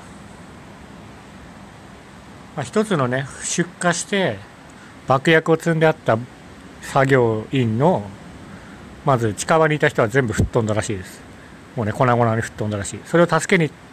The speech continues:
た人たちが今度は火事で、ここら辺一帯が全部燃えて、で、総勢百十一人が亡くなったそうです。まあ、とりあえずはね、大まかにはそういう感じです。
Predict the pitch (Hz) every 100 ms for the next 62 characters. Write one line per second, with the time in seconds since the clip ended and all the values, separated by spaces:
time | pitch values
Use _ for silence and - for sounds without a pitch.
0 | - 160 156 135 165 156 - 160 147 165
1 | 139 - 170 143 123 120 95 - - -
2 | - - - - 147 139 147 - 147 139
3 | 131 151 127 113 117 117 135 123 101 95
4 | - - - - - - - 196 190 156
5 | 143 143 131 131 139 123 131 127 120 143
6 | 117 98 92 117 113 113 104 98 104 92
7 | - - - - - - - - - -
8 | - - - - - - - - - -
9 | - - - - - - - - - 247
10 | 302 311 285 269 196 226 269 285 196 120
11 | 113 123 120 117 110 117 101 98 - -